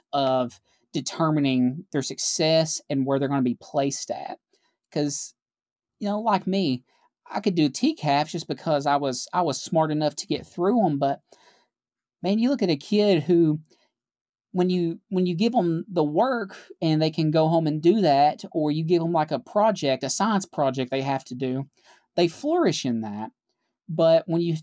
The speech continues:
tell 'em to go through and read this massive paragraph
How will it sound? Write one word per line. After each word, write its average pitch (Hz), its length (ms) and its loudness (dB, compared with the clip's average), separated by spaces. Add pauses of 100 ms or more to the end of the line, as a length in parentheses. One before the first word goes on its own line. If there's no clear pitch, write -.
(140)
tell 202 240 2
'em 180 140 0
to 165 160 2
go 180 240 2
through 180 640 4
and 156 500 0 (300)
read 170 360 2
this 151 280 0
massive 160 560 0
paragraph 139 880 0